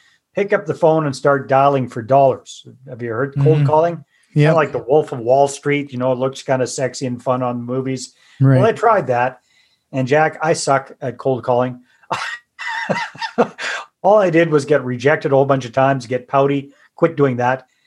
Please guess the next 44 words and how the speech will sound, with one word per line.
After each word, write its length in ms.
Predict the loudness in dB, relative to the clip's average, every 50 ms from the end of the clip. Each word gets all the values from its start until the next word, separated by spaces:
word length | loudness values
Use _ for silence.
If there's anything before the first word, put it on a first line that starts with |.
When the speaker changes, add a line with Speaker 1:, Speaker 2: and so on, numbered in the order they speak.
| _ _ -6
Speaker 1:
I'd 140 | -2 2 4
also 280 | 4 4 4 2 2 4
heard, 260 | 4 4 2 2 2
"Go 140 | 4 4 4
out 120 | 2 2
and 100 | -2 -6
turn 220 | -2 0 0 2 2
every 200 | 0 0 -2 -2
conversation 760 | 0 0 0 0 -2 -2 0 0 0 0 -2 -8 -8 -4 -2
into 160 | -2 0 0
a 80 | 0 2
real 160 | 2 2 2
estate 300 | 0 0 -2 -2 0 0
conversation." 720 | 0 0 0 -2 -4 -4 -2 -4 -4 -4 -6 -8 -8 -10 -12 _ _ _ _ _ _ _ _ _
So 140 | -2 -2 -2
I 40 | 0
tried 360 | 0 2 2 2 2 2 2
that, 280 | 2 2 2 2 0 -2
networking 540 | 0 0 2 2 2 2 2 2 0 -2
and 100 | -2 -2
schmoozing, 640 | -2 -2 0 2 2 2 4 2 0 0 0 -2 -6 -10 _ _ _ _ _
showed 300 | -6 0 2 4 4 4
up 120 | 2 2 0
at 60 | 0
the 80 | 2
local 380 | 2 4 4 4 2 0 -4 -10
B 200 | -2 0 2 2
and 100 | 4 4
I, 200 | 4 2 2 0
Chamber 300 | 0 -2 -2 -2 -2 -2
of 80 | 0 0
Commerce, 420 | 0 2 2 0 -2 -4 -6 -6
Toastmasters, 720 | -2 -2 -2 -2 -2 -4 -2 -2 -2 -2 -4 -6 -10 -6
wherever 240 | -2 0 0 0 0
they 140 | -2 -4 -2
let 180 | -2 -2 -4 -4
me 60 | -6
in 60 | -6
the 60 | -4
door 220 | -2 0 0 2 0
with 160 | 0 -2 -4
my 80 | -8
business 380 | -6 -6 -6 -6 -6 -8 -8 -4
cards, 360 | -4 -2 -2 -2 -4 -6 -12